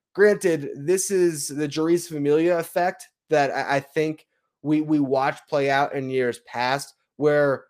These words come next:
Familia was a guy that thrived in a v-, very similar fashion,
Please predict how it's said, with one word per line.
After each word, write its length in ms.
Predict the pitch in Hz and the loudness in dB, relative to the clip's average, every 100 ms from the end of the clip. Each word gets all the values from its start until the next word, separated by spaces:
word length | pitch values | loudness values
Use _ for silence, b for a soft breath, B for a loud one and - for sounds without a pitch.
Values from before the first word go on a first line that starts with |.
| _ | _
Familia 760 | - 170 175 233 240 185 151 143 | -4 -2 4 8 10 8 6 4
was 240 | 135 123 | 2 -2
a 40 | |
guy 280 | 117 117 117 | -4 -2 -2
that 320 | 123 120 - - | -2 -4 -4 -8
thrived 420 | 123 117 120 120 | -2 0 -2 -2
in 100 | 123 | -6
a 40 | |
v-, 240 | 113 117 110 | -6 -8 -8
very 280 | 117 117 117 | -4 -2 -4
similar 440 | - 110 113 113 | -6 -10 -8 -8
fashion, 640 | - 170 208 208 - 135 | -8 -6 -4 -4 -4 -10